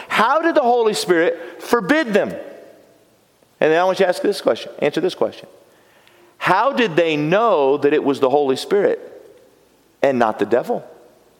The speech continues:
Because we know that Paul wrote in First Thessalonians chapter two and verse eighteen,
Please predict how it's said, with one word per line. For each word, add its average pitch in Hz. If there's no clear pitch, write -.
Because 208
we 202
know 247
that 190
Paul 220
wrote 208
in 180
First 233
Thessalonians 208
chapter 190
two 233
and 196
verse 175
eighteen, 190